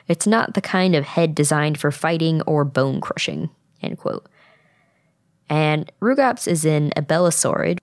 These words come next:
which they tend to have weaker bite forces, and Rugops' teeth seem to be weaker than other abelosaurids. It probably had short arms, which would have helped balance its large head. And it was the first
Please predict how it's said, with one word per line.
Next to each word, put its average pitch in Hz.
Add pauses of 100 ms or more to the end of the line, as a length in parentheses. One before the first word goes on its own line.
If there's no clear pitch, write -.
which 190
they 233
tend 233
to 196
have 160
weaker 160
bite 139
forces, -
and 156
Rugops' 202
teeth 180
seem 156
to 147
be 143
weaker 139
than 135
other 147
abelosaurids. - (600)
It 175
probably 208
had 156
short -
arms, 175 (100)
which -
would 135
have -
helped -
balance 147
its -
large 131
head. 147 (880)
And 170
it 175
was 180
the 190
first 247